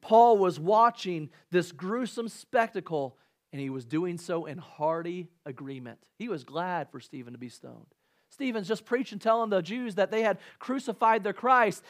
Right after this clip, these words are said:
and the, and the Jews are mad, they're angry about it. They pick up heavy stones and stone Stephen to death,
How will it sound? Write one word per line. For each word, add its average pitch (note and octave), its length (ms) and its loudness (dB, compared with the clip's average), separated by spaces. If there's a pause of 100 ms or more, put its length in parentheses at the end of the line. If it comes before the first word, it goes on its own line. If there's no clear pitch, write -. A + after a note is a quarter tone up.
(140)
and A3 240 2
the, G#3+ 180 4
and A3 260 2
the G3 240 -2
Jews A#3 320 -2
are G#3+ 80 0
mad, B3 500 4
they're G#3 100 0
angry C4+ 280 -2
about G3+ 180 4
it. G3 60 -6
They G3+ 100 2
pick C#4 220 -2
up C4 180 -2
heavy C#4+ 240 2
stones B3+ 480 -2
and G#3+ 100 -4
stone C#4+ 460 -2
Stephen A3 320 -6
to G3+ 60 -10
death, B3 240 4